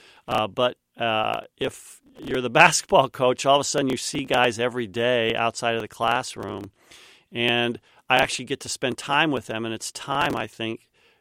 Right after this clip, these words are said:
in which you get to know guys on a deeper level through, you know, you take road trips and you're just with them all the time and get to hear kind of the things that are on their heart.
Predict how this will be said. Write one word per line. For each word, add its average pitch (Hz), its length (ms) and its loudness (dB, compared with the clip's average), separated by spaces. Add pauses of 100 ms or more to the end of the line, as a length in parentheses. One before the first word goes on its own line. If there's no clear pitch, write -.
(140)
in 113 200 -6
which 113 420 -6
you 131 80 -14
get 123 200 -10
to 135 100 -10
know 123 280 0
guys 110 340 -4
on 110 120 -6
a 101 60 -8
deeper 107 360 -10
level 104 400 -2
through, - 360 -10
you 107 60 -8
know, 107 60 -8
you 98 140 -10
take 107 300 -8 (160)
road 101 280 -6
trips - 460 -6
and 110 100 -10
you're 101 120 -12
just - 180 -14
with 113 240 -4
them 110 160 -6
all 98 180 -6
the 98 140 -8
time 101 240 -10
and 98 100 -12
get 110 140 -14
to - 80 -18
hear 117 480 -4 (360)
kind 139 200 -6
of 113 60 -6
the 101 80 -8
things 113 280 -8
that 101 120 -8
are 101 100 -6
on 101 160 -6
their 92 120 -10
heart. 110 580 -6